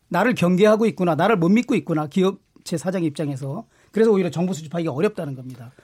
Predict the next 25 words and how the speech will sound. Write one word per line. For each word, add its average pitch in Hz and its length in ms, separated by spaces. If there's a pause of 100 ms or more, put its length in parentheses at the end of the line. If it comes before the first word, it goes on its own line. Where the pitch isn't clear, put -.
(300)
그런 240 260
거조차도 226 420
지금 208 160
검찰에서는 185 560
다 170 140
뇌물로 165 440
하고 160 260
있고, 151 480 (360)
그래서 196 240
아마 170 280
이, 160 220
이 165 540 (120)
김태우 160 320
수사관이 151 560 (340)
더 165 140
지금 147 160
감정이 165 420
격앙돼 180 420
있는 135 200
것 131 80
같아요. 127 420 (440)
자신은 185 760 (360)
상당히 262 600
성실했고 220 580
유능했고 190 680